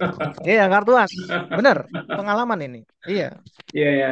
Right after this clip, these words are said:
Speaker 1: Mungkin setelah sekian lama, mungkin ingin menyampaikan di forum yang terbuka seperti ini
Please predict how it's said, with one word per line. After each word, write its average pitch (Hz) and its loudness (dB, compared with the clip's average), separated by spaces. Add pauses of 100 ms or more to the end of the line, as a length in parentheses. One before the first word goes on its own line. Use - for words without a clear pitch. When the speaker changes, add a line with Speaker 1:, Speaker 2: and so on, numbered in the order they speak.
(100)
Speaker 1:
Mungkin 160 2
setelah 170 0
sekian 165 -2
lama, 165 -2
mungkin 156 -6
ingin 165 -8
menyampaikan 151 -6
di 151 -6
forum 151 -2
yang 139 -2
terbuka 139 -4
seperti 143 -8
ini 139 -2